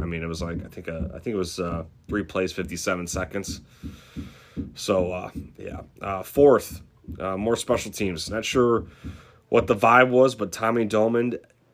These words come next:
did not punt well. Did not punt well. Six punts for an average of thirty-nine point five yards. That is bad. Extra A in that bad. To compare, James Burnett, the Crimson Tide punter,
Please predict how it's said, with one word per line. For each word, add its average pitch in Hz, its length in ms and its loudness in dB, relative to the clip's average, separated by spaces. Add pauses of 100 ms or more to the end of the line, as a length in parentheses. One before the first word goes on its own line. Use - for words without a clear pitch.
(160)
did 104 140 -4
not 107 500 2
punt 95 260 -2
well. 87 280 -6 (280)
Did 101 120 -2
not 107 300 2
punt 85 220 -4
well. 80 120 -10
Six - 300 -6
punts 117 320 -2
for 101 220 -2
an 104 60 0
average 107 340 0
of 92 160 -6
thirty-nine 107 520 -2
point 95 220 -6
five 95 280 -4
yards. 85 320 -4
That - 180 -6
is 90 160 -6
bad. 85 800 -2 (880)
Extra 107 380 0
A 104 200 2
in 95 80 -2
that 92 180 -4
bad. 87 340 -2 (640)
To - 120 -14
compare, 123 420 4
James 107 380 0
Burnett, 110 440 2 (140)
the 98 360 0
Crimson 101 280 -4
Tide 101 240 0
punter, 104 460 0